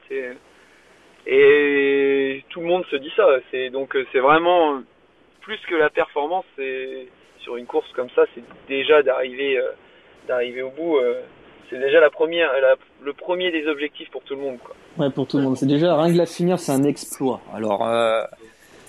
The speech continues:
Speaker 2: non, non, le but, c'est de finir pour tout le monde, effectivement.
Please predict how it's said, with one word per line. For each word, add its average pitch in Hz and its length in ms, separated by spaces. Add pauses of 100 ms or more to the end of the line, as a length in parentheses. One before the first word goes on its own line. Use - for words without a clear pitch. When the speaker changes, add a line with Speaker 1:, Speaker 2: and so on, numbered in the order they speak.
(220)
Speaker 2:
non, 143 140
non, 135 220
le 131 120
but, 170 200
c'est 151 160
de 143 100
finir 147 580
pour - 160
tout - 120
le 131 60
monde, 120 120
effectivement. 117 460